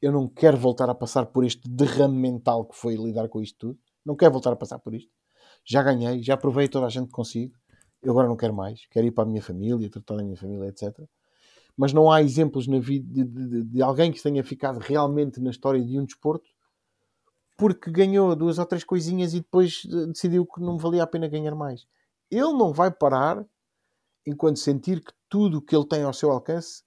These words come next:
é vitória. Mesmo que lhe dê um carro que não ganhe, ele não vai desistir enquanto não fizer desse carro o carro que ganhe. Eh, isto, isto para vos dizer que, enquanto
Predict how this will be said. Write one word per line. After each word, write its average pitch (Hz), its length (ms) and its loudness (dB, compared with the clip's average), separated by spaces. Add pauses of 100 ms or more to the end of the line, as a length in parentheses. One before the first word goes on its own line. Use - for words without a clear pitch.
é 143 120 0
vitória. 101 580 -4 (720)
Mesmo 143 320 -2
que 226 100 -6
lhe 196 60 -2
dê 185 100 2
um 170 100 -2
carro 131 300 -2
que 139 60 -4
não 131 140 -2
ganhe, 135 320 -2 (600)
ele 107 100 -6
não 104 100 -4
vai 113 180 0
desistir 107 340 -4
enquanto 147 320 -4
não 123 100 -4
fizer 120 320 -2
desse 139 420 -2
carro 151 460 -2 (360)
o 110 80 -14
carro 131 340 0
que - 200 -6
ganhe. 92 180 -6 (960)
Eh, 123 580 2 (180)
isto, 147 300 -8
isto 139 220 -8
para 151 120 4
vos 139 140 -6
dizer 170 400 -2
que, 190 280 -6 (880)
enquanto 117 960 0